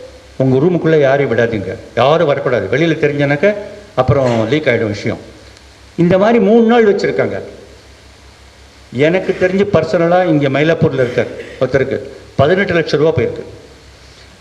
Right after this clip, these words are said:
பேங்க்ல போய் டெபாசிட்டை க்ளோஸ் பண்ணி கொடுத்துருக்காங்க. நான் வந்து நம்ம ஈஸியா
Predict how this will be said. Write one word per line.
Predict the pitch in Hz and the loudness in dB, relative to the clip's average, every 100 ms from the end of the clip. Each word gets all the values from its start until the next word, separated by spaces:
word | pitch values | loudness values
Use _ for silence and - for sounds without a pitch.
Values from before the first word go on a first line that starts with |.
| 120 | 0
பேங்க்ல | 147 220 220 208 | 2 2 2 2
போய் | 202 | 4
டெபாசிட்டை | 170 170 214 185 170 202 | 2 2 2 2 0 2
க்ளோஸ் | 202 | 0
பண்ணி | 175 139 | -2 -4
கொடுத்துருக்காங்க. | 135 131 113 110 98 - - - | -4 -4 -4 -4 -8 -14 -14 -2
நான் | 156 165 | 0 2
வந்து | 180 185 | 0 0
நம்ம | 165 165 | 0 0
ஈஸியா | 165 208 233 | 0 2 0